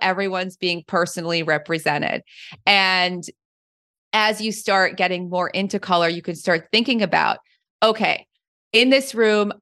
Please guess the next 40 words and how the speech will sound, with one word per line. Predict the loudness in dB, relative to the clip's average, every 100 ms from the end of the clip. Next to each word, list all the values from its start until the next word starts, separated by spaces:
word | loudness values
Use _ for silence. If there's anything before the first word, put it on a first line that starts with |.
| 0
I | 2 2
want | 0 -4
to | -6
feel, | -4 -2
in | -2 -2
my | 2 2
office, | 4 2 2 0 -2 -2
I | -2
want | 0 -2
to | -4
feel | -2 2 4 2 -2
more | -6 0 2 0 -2
of | -6
a | -6
communication. | -8 -10 -6 -4 0 -2 -2 0
I | 2
want | 2
to | 0
feel | -2 -4
more | -2 -4 -4
communicative. | -4 2 4 2 2 2 2 2
I | -4
want | -4 -8
to |
feel | -8 -2 -2 -2
more | -6
grounded. | -2 2 2 2 0
I | -2
want | -4
to | -8
feel | -8
more | -6 -6
powerful." | 0 4 4 2 2 0 -2 -12 _
It | -4 0
might | 0 0
be | 0
a | -2
blue | -2 -2 0 0
for | -2 -4
you. | -2 -2 -4